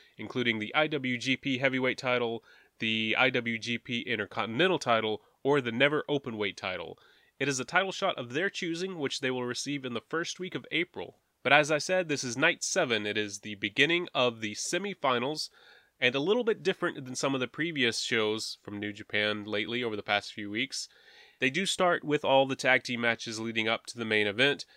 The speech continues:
but this time, instead of two tournament matches, there is only one tournament match.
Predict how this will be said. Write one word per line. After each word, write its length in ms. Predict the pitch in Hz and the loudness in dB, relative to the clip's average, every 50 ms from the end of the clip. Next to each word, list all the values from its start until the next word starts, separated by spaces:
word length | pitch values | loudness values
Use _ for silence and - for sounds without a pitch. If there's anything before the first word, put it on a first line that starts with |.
| - _ - _ _ | -20 _ -20 _ _
but 160 | 120 113 - | -6 -4 0
this 220 | - 175 196 - - | 0 0 0 0 -2
time, 440 | - 139 120 117 110 104 104 110 110 | -2 0 2 2 2 2 0 -2 -4
instead 360 | 120 113 - - 135 123 117 | -8 -8 -4 0 0 2 2
of 200 | 117 107 - _ - | 2 -2 -4 _ -8
two 400 | - - 208 214 208 190 170 151 - | -4 -2 -2 -2 -2 -4 -6 -8 -12
tournament 380 | - - 120 117 117 113 107 110 | -2 0 0 2 2 2 0 2
matches, 400 | 110 107 104 - - 120 110 101 | 2 0 0 0 -2 -4 -6 -4
there 180 | 104 110 107 104 | -2 0 0 0
is 100 | 101 - | -2 -2
only 320 | 87 120 127 131 123 113 | -6 -6 -6 -4 -6 -6
one 440 | 107 104 101 101 113 131 143 147 135 | -6 -8 -6 -2 0 0 0 0 -4
tournament 420 | - - 117 104 98 95 95 87 | -8 -8 -8 -8 -8 -8 -10 -8
match. 460 | 95 92 85 58 50 - - - - | -6 -8 -8 -8 -10 -14 -16 -18 -18